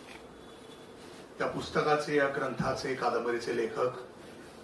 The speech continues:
ज्येष्ठ लेखक, साहित्यिक, अभिनेते, रंगकर्मी श्री अशोकराव समेळ, ज्येष्ठ रंगकर्मी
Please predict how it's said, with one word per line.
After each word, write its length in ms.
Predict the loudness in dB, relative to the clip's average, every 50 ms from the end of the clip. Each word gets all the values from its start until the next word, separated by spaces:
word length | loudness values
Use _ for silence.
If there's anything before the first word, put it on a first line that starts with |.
| -14 -14 -14 -10 -4
ज्येष्ठ 300 | 0 0 0 0 2 2
लेखक, 500 | 4 6 6 6 4 4 4 4 4 4
साहित्यिक, 840 | 2 0 2 2 4 4 2 0 -4 -6 -2 2 2 2 2 0 -2 -6 -6 -6 -6 -6 -10 -12 -14 -16 -8 0
अभिनेते, 680 | 2 2 4 4 2 2 2 0 0 2 4 4 4 6
रंगकर्मी 800 | 4 4 2 2 2 2 2 0 0 0 0 -2 -2 -2 -4 -6 -8 -12 -14 -14 -14 -14 -14 -12 -12 -12 -12 -12 -12 -12 -12 -12 -10 -12 -12 -12 -8 -2
श्री 120 | 2 2
अशोकराव 500 | 4 4 2 0 -2 -4 -2 0 0 0
समेळ, 360 | 0 0 0 -2 0 0 -2 -2 -4 -8 -10 -12 -12 -12 -12 -12 -14 -14 -14 -16 -16 -14 -14 -14 -14 -16 -16 -16 -16 -16 -16 -16 -14 -16 -16 -16 -16 -16 -12 -6 2
ज्येष्ठ 300 | 8 10 10 10 10 8
रंगकर्मी 840 | 6 6 8 6 6 4 2 2 0 0 0 -2 -2 -4 -6 -6